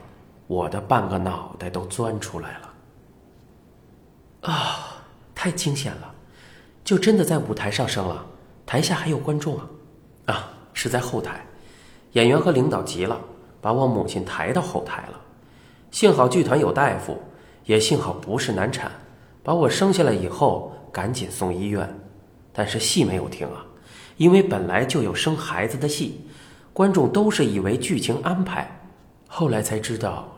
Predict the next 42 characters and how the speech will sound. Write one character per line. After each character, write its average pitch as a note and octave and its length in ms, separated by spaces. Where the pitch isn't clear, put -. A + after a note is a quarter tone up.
是 - 260
真 G#2 260
的 G2 80
生 F#2 300
了。 - 180
生 D#3 220
活 D#3 140
永 D3+ 160
远 D3 160
比 C3 120
戏 - 200
剧 C#3 140
更 C3+ 160
精 D3+ 240
彩。 - 260
很 D3 220
多 G3+ 140
人 E3 180
称 F#3 220
你 C#3 80
为 A#2 300
实 - 280
验 D#3+ 200
戏 D3 220
剧 C3 160
之 E3 180
子， - 320
你 C#3+ 120
觉 D3+ 200
得 D#3+ 600
是 - 220
因 G3+ 140
为 A3 100
你 B2 140
特 - 240
殊 F#3+ 180
的 C3+ 120
出 E3+ 180
生 F3 180
经 G3 220
历 E3+ 100
吗？ A#2+ 200